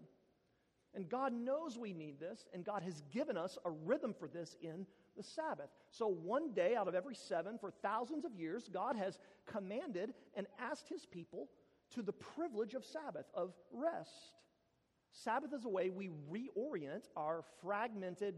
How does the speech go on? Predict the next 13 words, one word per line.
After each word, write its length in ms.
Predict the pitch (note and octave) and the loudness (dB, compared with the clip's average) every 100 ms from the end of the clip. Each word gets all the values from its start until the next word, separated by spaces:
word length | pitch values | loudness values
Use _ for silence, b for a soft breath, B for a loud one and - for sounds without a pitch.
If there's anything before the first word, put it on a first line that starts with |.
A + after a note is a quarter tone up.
| C3+ | 2
disoriented 760 | F#3 A#3 G#3 F#3+ F3+ E3 F#3+ F3 | 6 6 4 2 2 -2 -4 -4
lives. 640 | A#3+ A3 D#3+ D#3 - - _ _ _ _ - | -4 -4 -8 -12 -16 -18 _ _ _ _ -2
And 100 | G3+ | 0
there's 140 | F3+ | 0
big, 240 | - C#4 G#3 - | 0 0 -2 -2
two 160 | D4+ F#4 A3+ | 2 4 2
big 200 | A#3+ - | -2 0
things 280 | C#4 A#3 A3 | -2 -2 -4
we 100 | G#3 | -4
do 160 | D4+ | -2
on 100 | G3+ | -4
the 60 | G#3 | -6
Sabbath. 360 | D#4+ D4 D#3+ | -6 -6 -8